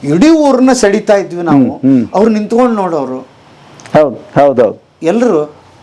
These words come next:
Speaker 2: ಇದು, ಇದು ಸಣ್ಣದಿರುವಾಗ ಮಾತ್ರ ಸಾಧ್ಯ. ಊರು ಸಣ್ಣದಿದ್ರೆ ಮಾತ್ರ ಸಾಧ್ಯ. ಈ ಪ್ರಭಾತ ಪೇರಿ, ಈ ಸಂಭ್ರಮ.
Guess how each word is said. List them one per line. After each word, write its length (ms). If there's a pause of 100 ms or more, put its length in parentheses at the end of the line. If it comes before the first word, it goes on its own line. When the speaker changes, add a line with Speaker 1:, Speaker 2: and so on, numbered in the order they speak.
(640)
Speaker 2:
ಇದು, 360
ಇದು 260
ಸಣ್ಣದಿರುವಾಗ 800
ಮಾತ್ರ 280 (120)
ಸಾಧ್ಯ. 300
ಊರು 300
ಸಣ್ಣದಿದ್ರೆ 560
ಮಾತ್ರ 360
ಸಾಧ್ಯ. 420 (360)
ಈ 140
ಪ್ರಭಾತ 480
ಪೇರಿ, 400
ಈ 260
ಸಂಭ್ರಮ. 460